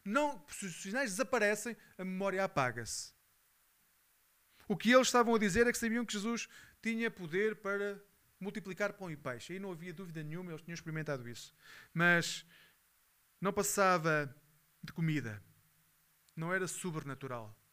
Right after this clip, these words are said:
E o que ele, Jesus tinha que demonstrar para que eles acreditassem nele,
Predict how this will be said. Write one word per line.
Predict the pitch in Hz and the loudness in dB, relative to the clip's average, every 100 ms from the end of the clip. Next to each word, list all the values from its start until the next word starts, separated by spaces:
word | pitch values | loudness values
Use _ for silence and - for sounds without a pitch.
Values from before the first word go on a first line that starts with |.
| _ _ _ _ _ _ | _ _ _ _ _ _
E | 165 | -6
o | 165 | -6
que | 185 | -2
ele, | 185 180 175 175 | 0 0 -2 -6
Jesus | 143 185 - | -8 -8 -6
tinha | 190 | -6
que | 180 | -6
demonstrar | 165 180 160 185 185 | -8 -8 -6 -2 -2
para | 185 | -2
que | 185 | -6
eles | 180 | -6
acreditassem | 175 165 185 170 180 | -6 -4 -4 -4 -4
nele, | 165 180 | -4 -4